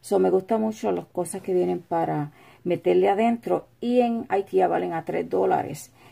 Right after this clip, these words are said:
Esto en realidad no sé cuánto me costó, pero no creo que haya sido caro. Por la sencilla razón que por ahí en Marshalls se consiguen a quince y a veinte dólares. So, al yo comprar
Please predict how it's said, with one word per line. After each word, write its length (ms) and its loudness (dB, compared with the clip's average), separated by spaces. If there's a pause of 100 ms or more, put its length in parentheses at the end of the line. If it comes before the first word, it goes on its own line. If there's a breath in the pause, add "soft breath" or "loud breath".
(160 soft breath)
Esto 420 2
en 60 2
realidad 640 2
no 240 -4
sé 240 -6
cuánto 320 -4
me 140 -6
costó, 340 -8
pero 180 -2
no 200 -2
creo 320 0
que 80 -2
haya 200 0
sido 380 -2
caro. 420 2 (560 loud breath)
Por 140 6
la 180 6
sencilla 380 0
razón 380 -4
que 120 -8
por 200 -4
ahí 180 0
en 100 -2
Marshalls 880 -8 (380 loud breath)
se 200 -4
consiguen 520 -2
a 140 -4
quince 440 -2
y 40 2
a 60 4
veinte 380 0
dólares. 600 2 (680 loud breath)
So, 360 4
al 460 2 (100)
yo 200 2
comprar 480 2